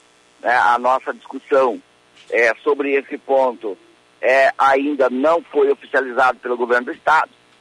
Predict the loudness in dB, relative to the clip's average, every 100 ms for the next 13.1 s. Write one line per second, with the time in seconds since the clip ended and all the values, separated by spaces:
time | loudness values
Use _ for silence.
0 | _ -8 0 2 2 2 2 2 2 0
1 | 0 -2 -4 -2 -4 0 0 2 0 2
2 | 0 -2 -4 0 2 2 0 -2 0 0
3 | 0 -2 -4 0 0 -2 _ _ _ _
4 | -4 -4 -2 -4 -4 0 2 4 4 0
5 | _ -4 0 2 0 -2 -10 -8 -8 -12
6 | -10 -8 -2 -2 2 2 2 0 -4 -4
7 | -6 -4 -4 -4 -2 -2 -2 -4 -6 -4
8 | 0 2 2 2 0 0 0 0 -2 -2
9 | 0 0 0 -4 -10 _ _ _ _ -4
10 | 2 4 4 2 0 -2 0 0 2 0
11 | 0 -8 -4 -2 -2 0 2 2 -2 -4
12 | 0 -2 -2 -2 0 0 0 -4 -2 -2
13 | -2